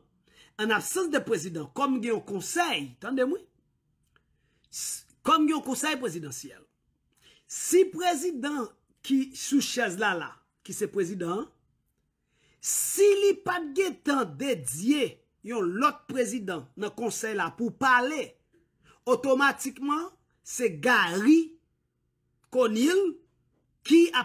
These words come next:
pale. Pa gen lòt kan, lòt, on lòt, on lòt, eh, nèg ki nan C P T te mette la, ou bien tout reste même yo te mette la,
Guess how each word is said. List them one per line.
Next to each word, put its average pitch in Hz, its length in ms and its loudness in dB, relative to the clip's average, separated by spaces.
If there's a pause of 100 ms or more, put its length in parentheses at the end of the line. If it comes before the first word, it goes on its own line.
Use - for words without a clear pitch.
pale. 196 320 -2
Pa 226 240 -2
gen 233 160 -2
lòt 233 240 -4
kan, 240 140 -2 (180)
lòt, 240 240 -2 (160)
on 269 220 0
lòt, 247 240 -2 (100)
on 269 140 -2
lòt, 247 160 -2 (100)
eh, 226 220 6 (100)
nèg 202 160 -8
ki 214 160 -10
nan 202 80 -4
C 202 160 -6
P 208 160 -6
T 202 140 -6
te 214 100 -2
mette 208 380 0
la, 190 240 2 (260)
ou 262 140 0
bien 240 180 2
tout 262 160 2
reste 214 480 -2
même 208 240 -2
yo 196 80 0
te 202 160 -6
mette 190 240 -8
la, 214 220 -2